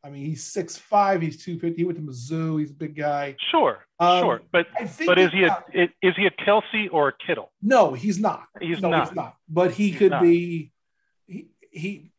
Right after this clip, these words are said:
Speaker 1: he could be good enough. And with those three receivers, I mean, that's the thing. They got three receivers that nobody has. I said
Speaker 2: True,
Speaker 1: last
Speaker 2: true.
Speaker 1: season, I thought Denver had one of the best.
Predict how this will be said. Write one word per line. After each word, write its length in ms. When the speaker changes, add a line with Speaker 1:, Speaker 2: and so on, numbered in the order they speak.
Speaker 1:
he 120
could 180
be 140
good 220
enough. 420
And 160
with 140
those 300
three 360
receivers, 880
I 100
mean, 120
that's 300
the 100
thing. 280
They 140
got 200
three 340
receivers 600
that 120
nobody 520
has. 80
I 160
said 220
Speaker 2:
True, 200
Speaker 1:
last 300
Speaker 2:
true. 100
Speaker 1:
season, 240
I 140
thought 280
Denver 300
had 200
one 120
of 80
the 80
best. 580